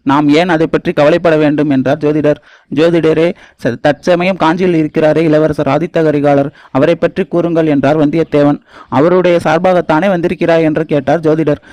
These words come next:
"கடைசியாக கண்டுபிடித்து விட்டீர்களே, சந்தோஷம். அவருடைய யோகம் எப்படி இருக்கிறது?" என்றார் வந்தியத்தேவன். "ஜாதகம் கைவசமில்லை தம்பி, பார்த்துதான் சொல்ல வேண்டும்" என்றார் ஜோதிடர். "இளவரசர் மதுராந்தகரின் யோகம் எப்படி இருக்கும்?" என்றார் வந்தியத்தேவன்.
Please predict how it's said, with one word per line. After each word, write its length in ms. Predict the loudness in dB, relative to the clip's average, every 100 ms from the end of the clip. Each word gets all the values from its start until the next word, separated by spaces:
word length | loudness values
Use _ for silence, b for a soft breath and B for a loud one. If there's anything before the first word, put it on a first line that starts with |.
| B
"கடைசியாக 540 | -2 -2 0 0 0 0
கண்டுபிடித்து 420 | -2 -2 -2 -2
விட்டீர்களே, 460 | -2 0 2 2 0 B -6
சந்தோஷம். 520 | -2 0 0 0 -4
அவருடைய 420 | -2 0 0 0 0
யோகம் 320 | 2 0 0
எப்படி 240 | -2 -2 -2
இருக்கிறது?" 420 | -2 -2 -2 0
என்றார் 360 | 0 0 0
வந்தியத்தேவன். 540 | 0 0 0 0 0 -4 b b b
"ஜாதகம் 480 | -2 0 2 0 0
கைவசமில்லை 600 | -2 0 -2 -2 -2 -2
தம்பி, 260 | 0 0 -2
பார்த்துதான் 520 | -2 -2 0 -2 0
சொல்ல 180 | 0 0
வேண்டும்" 280 | 0 0 0
என்றார் 320 | 2 0 0
ஜோதிடர். 360 | 0 0 -2 -4 b b -6
"இளவரசர் 480 | 0 2 0 0 0
மதுராந்தகரின் 680 | 2 2 0 0 0 0 0
யோகம் 280 | 0 0 -2
எப்படி 280 | -2 -2
இருக்கும்?" 320 | -2 -2 -6 -8 b -4
என்றார் 340 | -2 2 2
வந்தியத்தேவன். 600 | 0 0 -2 -2 0 -2